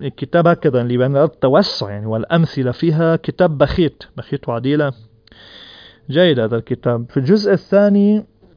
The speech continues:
صفحة واحد وخمسين، صفحة أربعة وخمسين. هذا من أراد أن نتوسع قليلًا في الأمثلة. هذه أهم المصادر. هلا على مستوى أنا أعطيكم الضابط لها وأنتم تطبقون الأمثلة.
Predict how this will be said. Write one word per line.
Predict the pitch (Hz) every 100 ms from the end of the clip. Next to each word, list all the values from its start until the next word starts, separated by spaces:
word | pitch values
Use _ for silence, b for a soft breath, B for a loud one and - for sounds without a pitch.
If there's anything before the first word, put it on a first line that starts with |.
| _ -
صفحة | - 196 -
واحد | 165 185 -
وخمسين، | 165 156 - 151 - 196
صفحة | 175 185 - 180
أربعة | 175 143
وخمسين. | 139 139 131 - 117 _ _ _ _ _ _ _ _ _ _ b b -
هذا | 127
من | 135
أراد | 127 147 143
أن |
نتوسع | 123 143 - 123
قليلًا | - 139 139
في | 127 -
الأمثلة. | - - - - - _ _ _ _ _ _ _ _ b b b b b b b b b
هذه | - 165 151 147
أهم | - 156 156
المصادر. | 131 120 - 113 127 147
هلا | 202
على | 180
مستوى | 196 294 - 196 180 165 170 -
أنا | 147
أعطيكم | 143 135 208 196 165
الضابط | 147 151 196 143 131
لها | 127 120 113
وأنتم | 123 175 302 240
تطبقون | 185 - 175 160 202
الأمثلة. | 156 120 123 -